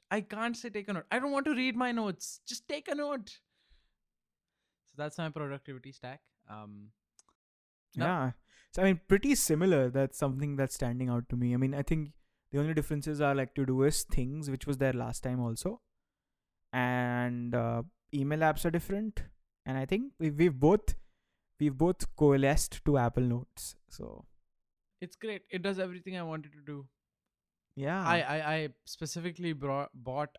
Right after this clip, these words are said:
Speaker 1: iCloud storage just because I was running out of storage for app, uh, for notes.
Speaker 2: Yep, yep, yep.
Speaker 1: And yeah, fantastic. Um,
Speaker 2: Yeah.
Speaker 1: so
Speaker 2: And Apple Notes won't suddenly one day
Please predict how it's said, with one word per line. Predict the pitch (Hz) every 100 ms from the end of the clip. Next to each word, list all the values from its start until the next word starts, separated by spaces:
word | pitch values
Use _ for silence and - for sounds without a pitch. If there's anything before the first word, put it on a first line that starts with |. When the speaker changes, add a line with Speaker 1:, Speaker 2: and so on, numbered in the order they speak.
| -
Speaker 1:
iCloud | 135 135 147 139
storage | - 127 131 127 - _
just | 131 127
because | 135 135
I | 127
was | 120
running | 120 117 123
out | 113
of | 117
storage | - 113 117
for | - 117
app, | 110 - _
uh, | 123
for | 110 113 -
notes. | 113 113 110 - -
Speaker 2:
Yep, | 139 -
yep, | - 175 _
yep. | 156 - _
Speaker 1:
And | - - _ _ _ _ _ _
yeah, | 208 247 -
fantastic. | 160 147 170 131 _ _ _ _ _ _ _
Um, | - 127 131 131 123
Speaker 2:
Yeah. | 120 120
Speaker 1:
so | 120 160
Speaker 2:
And | 156 147
Apple | 143 139 147
Notes | 143 147 147
won't | 151 151 147
suddenly | - 147 139 135 131
one | 127 123
day | 123 123